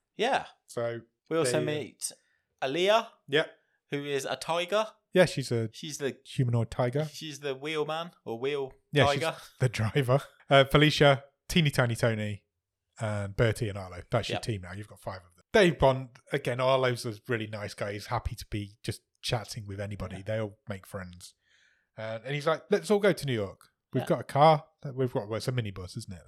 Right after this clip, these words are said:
Speaker 2: They, we get on this minibus." Teeny Tiny Tony's happy to help because Arlo's got the money.
Speaker 1: He's got,
Speaker 2: However.
Speaker 1: he's, yes, also he can see dollar signs with Bertie.
Speaker 2: Bertie, 'cause she's a
Speaker 1: 'Cause he wants to,
Speaker 2: fighter.
Speaker 1: he wants to go to another town and repeat the Fight Club scam, but
Speaker 2: Yeah.
Speaker 1: with her.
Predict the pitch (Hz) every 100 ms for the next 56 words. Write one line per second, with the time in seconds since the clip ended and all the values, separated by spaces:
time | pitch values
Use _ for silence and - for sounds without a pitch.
0 | 113 110 107 107 _ 139 117 104 - 110
1 | 107 104 - _ - _ _ _ _ -
2 | 190 175 165 139 139 127 120 135 127 120
3 | 117 131 127 - 107 113 110 101 101 98
4 | 104 107 104 _ _ _ _ _ _ 143
5 | 160 165 120 110 110 101 143 147 123 -
6 | 143 117 - 156 151 143 123 113 131 127
7 | - 127 131 123 113 131 123 113 127 120
8 | 117 104 - _ _ _ - 98 127 123
9 | 104 135 120 104 98 92 110 - 110 104
10 | 131 - - 135 120 127 120 - 117 107
11 | 113 120 117 107 107 107 104 104 104 104
12 | 104 - 110 95 101 - - 117 101 -
13 | 101 - 101 92 95 131 98 98 92